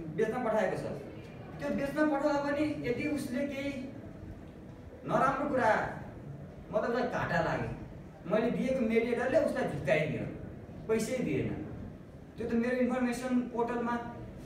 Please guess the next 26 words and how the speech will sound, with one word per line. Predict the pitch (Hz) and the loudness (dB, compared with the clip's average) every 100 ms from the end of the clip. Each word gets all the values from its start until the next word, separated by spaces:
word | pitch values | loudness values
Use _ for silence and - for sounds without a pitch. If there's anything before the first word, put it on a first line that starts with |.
| - | -8
दिएको | - 233 254 | -2 -2 0
इन्फर्मेसन | 240 240 233 226 247 | 0 0 0 0 2
रङ | 196 214 233 - - - - | 6 6 6 -2 -8 -10 -6
भयो | - - - | 0 2 2
नि | |
त। | - - - | 0 0 0
मैले | 190 226 | 2 2
त | 226 - - | 2 -2 -2
उनीहरूको | 226 240 - 226 - - - - - - | 2 4 4 4 2 2 -2 -6 -6 0
फाइदाको | 208 240 233 240 | 2 4 4 4
लागि | 233 190 | 4 2
बनाएको, | 190 165 160 196 - - - - | 2 2 2 0 -4 -10 -6 2
तर | 226 233 | 4 4
उनीहरू | 240 226 220 | 4 6 4
घाटामा | - - 160 165 - | 2 0 2 2 2
गयो, | - - - - - - - | -2 -6 -10 -14 -14 -12 -2
उनीहरूलाई | 214 226 - 214 | 2 6 8 6
नोक्सान | - 254 226 - | 4 2 2 4
पऱ्यो। | - - - - - - - - - - | 2 0 -4 -12 -14 -16 -16 -16 -14 -6
त्यस्तोको | 240 - 247 262 247 | -4 -4 0 2 4
लागि | 233 247 | 4 2
पनि | 269 | 0
त | |
हा-, | - 311 - - | 0 0 -2 -6
हामीले | 123 165 202 214 | -2 0 2 2
केही | 226 220 | 0 -2